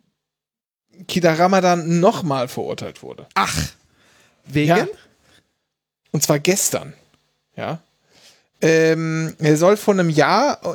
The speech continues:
Speaker 1: einen, einen Edeka-Mitarbeiter mit einem Messer bedroht haben.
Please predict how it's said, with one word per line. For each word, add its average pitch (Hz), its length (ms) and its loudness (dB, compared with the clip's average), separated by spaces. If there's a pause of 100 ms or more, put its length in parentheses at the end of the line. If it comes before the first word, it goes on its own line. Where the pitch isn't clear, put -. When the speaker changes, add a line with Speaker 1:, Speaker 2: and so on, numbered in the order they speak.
Speaker 1:
einen, 170 460 0
einen 156 360 -2
Edeka-Mitarbeiter 131 1000 0
mit 135 200 -4
einem 147 120 0
Messer 156 360 2
bedroht 113 420 -10
haben. 135 340 -6